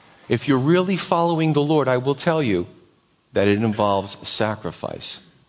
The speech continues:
And the second thing that it may show us is that maybe we're not putting in that great of an effort.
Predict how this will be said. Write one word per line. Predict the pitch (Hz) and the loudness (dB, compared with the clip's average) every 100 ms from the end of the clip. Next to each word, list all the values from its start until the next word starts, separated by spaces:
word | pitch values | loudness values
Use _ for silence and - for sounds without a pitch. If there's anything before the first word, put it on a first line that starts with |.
| _ _ _ _ - - | _ _ _ _ -14 -4
And | 120 | -2
the | 131 | -2
second | 135 180 202 160 127 | -2 -2 0 -4 -2
thing | 127 120 | -2 0
that | 120 117 | 0 0
it | 113 | 0
may | 120 | 0
show | 117 147 151 | 0 0 2
us | 139 110 - | 0 -2 -2
is | 117 107 | -4 0
that | 117 113 - | 0 -2 -4
maybe | 117 143 | -2 0
we're | 143 135 | 0 0
not | 139 139 | 0 -2
putting | - 135 131 | -2 0 2
in | 127 120 | 0 0
that | 120 120 | -2 -2
great | 123 117 | -4 -2
of | 107 | -2
an | 113 | -2
effort. | 127 - - | -2 -4 -10